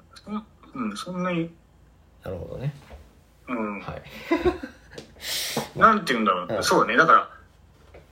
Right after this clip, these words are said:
Speaker 1: ないからね、他にコロナ対策がね。じゃあ、
Speaker 2: そうだ、そうだね。
Speaker 1: あるのかって言われたらさ。
Speaker 2: うんうんうん。
Speaker 1: 今はもうワクチンでなんとかっていうところじゃん。
Speaker 2: うんうん。打たないのもリスクっていうのは、まあ、それもそうだもんね。
Speaker 1: そう。
Speaker 2: うんうん。
Speaker 1: 打たないんだっ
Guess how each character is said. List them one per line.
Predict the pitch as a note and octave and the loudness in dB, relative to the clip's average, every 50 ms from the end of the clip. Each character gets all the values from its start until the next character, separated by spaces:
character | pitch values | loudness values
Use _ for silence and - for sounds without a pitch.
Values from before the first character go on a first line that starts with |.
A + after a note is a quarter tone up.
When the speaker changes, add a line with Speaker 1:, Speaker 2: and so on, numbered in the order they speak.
| - - - - - - - _ _ - - - _ - - - - - | -20 -20 -20 -20 -20 -20 -20 _ _ -20 -20 -20 _ -20 -20 -20 -4 2
Speaker 1:
な | E3 - D4 D#4+ | 6 6 6 6
い | C4+ | 4
か | - - | 2 2
ら | B2+ A2 | 2 2
ね、 | G#2 B2 | 2 0
他 | B2 - - - - D3 | -4 -4 0 4 4 4
に | C3+ B2+ B2 B2 - - _ _ - - - | 4 2 -2 -6 -8 -12 _ _ -20 -12 -2
コ | - D#3+ | 2 6
ロ | D3+ | 8
ナ | D3+ D3+ | 8 8
対 | D#3+ D#3+ C#3 | 8 6 4
策 | - - - - | 4 0 -4 -4
が | G2+ F#2+ | -4 -4
ね。 | - - - - _ _ - | -4 -4 -10 -14 _ _ 2
じ | - - | 4 6
ゃ | |
あ、 | - | 6
Speaker 2:
そ | G#2+ | 6
う | G2+ | 6
だ、 | - | 2
そ | - B2 | 2 2
う | G#2 | 4
だ | F2+ | 4
ね。 | - | 4
Speaker 1:
あ | - | 4
る | B2 | 2
の | A2 G#2+ | -2 -2
か | - G2+ | -2 -4
っ | G2+ | -4
て | - - A2 | -4 -2 0
言 | G#2 | 2
わ | G#2 | 2
れ | G#2 | 4
た | F#2+ G2 | 4 2
ら | G2 G2+ | 2 2
さ。 | F#2+ | 0
Speaker 2:
う | F2+ | -2
ん | - | -4
う | G#2 | -4
ん | G#2 F#2+ F2+ | -4 -4 -4
う | |
ん。 | - - - - - _ _ - - - _ _ - _ _ _ _ _ | -6 -10 -16 -20 -20 _ _ -20 -20 -20 _ _ -20 _ _ _ _ _
Speaker 1:
今 | - G3 G#3+ G#3+ | 0 4 6 6
は | F#3+ F3 | 6 6
も | E3 C#3 | 4 2
う | B2+ | 2
ワ | C#3 - | 2 2
ク | - - | 2 2
チ | - F#3+ F3+ | 2 2 2
ン | E3+ E3+ E3 E3 | 2 2 4 6
で | D#3+ D#3+ | 6 8
な | D#3+ E3 | 8 6
ん | D#3 | 4
と | D3 - - | 2 -2 0
か | - - | 0 0
っ | - - | -2 -2
て | - | -10
い | G#2+ G2 | -10 -10
う | G2 | -12
と | - - | -10 -8
こ | - | -8
ろ | A2+ G#2 | -6 -4
じ | G#2 | -4
ゃ | G#2 | -4
ん。 | G2 | -4
Speaker 2:
う | |
ん | F#2 F#2 | -4 -4
う | G2+ G2+ F#2+ | -6 -6 -6
ん。 | F2 - - _ _ _ _ _ _ _ _ _ _ - | -8 -10 -16 _ _ _ _ _ _ _ _ _ _ -12
打 | A2+ | 0
た | A2+ - F#3+ | 4 6 6
な | G3 F3 C3 | 8 8 6
い | A2+ G#2 | 6 4
の | G2 G2 | 2 -2
も | F#2 G2 G2+ - G#2 G#2+ | -4 -6 -8 -8 -8 -6
リ | A2 A2 | -6 -6
ス | G#2+ - - | -8 -8 -10
ク | - - | -12 -14
っ | |
て | - - - | -12 -10 -10
い | - | -10
う | |
の | - | -8
は、 | - | -8
ま | G2 F2 | -8 -8
あ、 | - | -6
そ | - A2+ | -4 -2
れ | G#2+ G#2+ | -2 -2
も | G#2+ G#2 | -2 -4
そ | - - G#2+ | -6 -6 -6
う | E2+ | -6
だ | - | -6
も | - - - - | -12 -18 -18 -20
ん | - | -20
ね。 | - - - - _ - - - - - - - - _ _ _ - | -20 -20 -20 -20 _ -20 -20 -20 -20 -20 -20 -20 -20 _ _ _ -10
Speaker 1:
そ | - - - | -6 -6 -6
う。 | - - - | -6 -8 -10
Speaker 2:
う | - | 0
ん | C3+ | 4
う | |
ん。 | |
Speaker 1:
打 | |
た | - G3 G#3 | 6 6 8
な | G#3 G3+ G3 E3+ | 8 8 8 6
い | D#3+ D3+ C#3+ | 4 0 -2
ん | C3+ C3+ | 2 6
だ | C3+ C3+ | 6 6
っ | C3+ - | 4 4